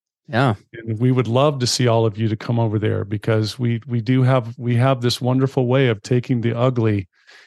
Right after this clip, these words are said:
Speaker 2: and turning it into something that can actually be beautiful going forward. And we do it, we do it in, in all of our Dare to Connect sessions four times a week.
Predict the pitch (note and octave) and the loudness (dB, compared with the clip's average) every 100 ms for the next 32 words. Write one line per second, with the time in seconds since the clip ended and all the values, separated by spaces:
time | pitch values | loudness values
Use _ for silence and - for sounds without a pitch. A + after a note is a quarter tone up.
0 | _ - B2 A2 - B2+ B2+ B2 A#2+ A2 | _ -2 0 0 0 0 2 2 0 0
1 | G#2 - A#2+ A2 A#2 A2+ G2+ A2+ - A2+ | -2 0 0 0 0 0 0 -2 -2 -2
2 | A2 A2 - A#2+ G2+ A2 G#2+ G2+ A2+ A2 | 0 0 0 -2 0 -2 -2 0 0 0
3 | - A2 A2+ A2 G#2+ - A#2 A2 G#2 - | -2 -2 -2 -2 -4 -2 0 0 -4 -8
4 | _ _ _ _ _ _ - A2+ G#2+ G#2+ | _ _ _ _ _ _ -4 0 2 0
5 | - A#2 A2 G2+ A#2 A2+ A2+ E3+ A#2 G#2+ | -2 -4 -2 0 2 2 0 -2 -4 0
6 | A2+ A#2 A2+ A2 A#2 - A2 A2 A#2+ A#2+ | 2 2 2 0 -2 -2 0 0 0 0
7 | A#2 A2 _ _ - A#2+ A#2+ - B2 A#2+ | -2 -4 _ _ -2 0 0 0 0 0
8 | - C3 - G2+ - - A2+ - A2+ G#2+ | 0 0 0 -4 -6 -4 -4 -2 -2 -2
9 | A2+ C3+ C3 | 0 0 -2